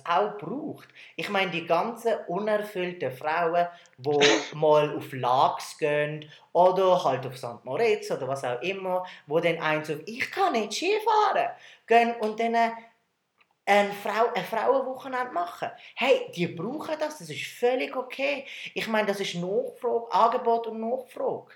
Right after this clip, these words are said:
Speaker 1: oder? Und
Speaker 2: Mhm.
Speaker 1: die bieten einfach das Angebot, das finde ich völlig okay. Währenddem
Speaker 2: Mhm.
Speaker 1: beim Sandstreuer das nicht so ist.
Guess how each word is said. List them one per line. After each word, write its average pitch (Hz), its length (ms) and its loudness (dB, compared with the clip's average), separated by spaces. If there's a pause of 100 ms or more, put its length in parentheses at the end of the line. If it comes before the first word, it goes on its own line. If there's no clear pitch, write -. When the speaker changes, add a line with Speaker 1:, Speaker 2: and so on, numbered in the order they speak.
(120)
Speaker 1:
oder? 277 420 -4 (320)
Und 208 380 -2
Speaker 2:
Mhm. 147 240 -8 (180)
Speaker 1:
die 160 140 2
bieten 160 420 -2
einfach 175 200 0
das - 100 -6
Angebot, 320 480 -4
das 160 120 -10
finde 175 200 -6
ich 151 100 -12
völlig 165 320 -6
okay. - 240 -4 (220)
Währenddem 151 600 0
Speaker 2:
Mhm. - 60 -10
Speaker 1:
beim 117 180 -10
Sandstreuer - 2000 -6 (120)
das 139 220 -6
nicht 226 300 0
so 247 240 -2
ist. - 340 -10